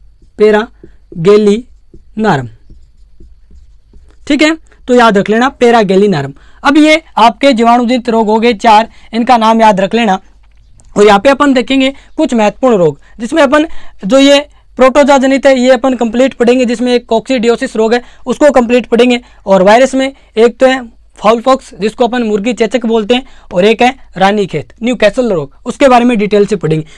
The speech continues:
तो जल्दी से इसका screenshot लेंगे, उसके बाद में अपन virus पे चर्चा करेंगे, ठीक है। तो आपने screenshot ले लिया होगा, और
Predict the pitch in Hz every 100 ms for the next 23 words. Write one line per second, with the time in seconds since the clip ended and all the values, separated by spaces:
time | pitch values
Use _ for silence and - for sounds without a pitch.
0 | - 175 233 285 285 269 285 262 220 247
1 | 254 254 220 247 247 - - 233 285 247
2 | 240 247 - 247 - - 180 190 226 240
3 | 254 220 202 202 175 160 156 - - -
4 | 269 285 302 - - - - - - -
5 | - 175 233 240 254 269 - - 196 247
6 | 254 254 240 196 220 240 240 233 247 -
7 | - 185 185 185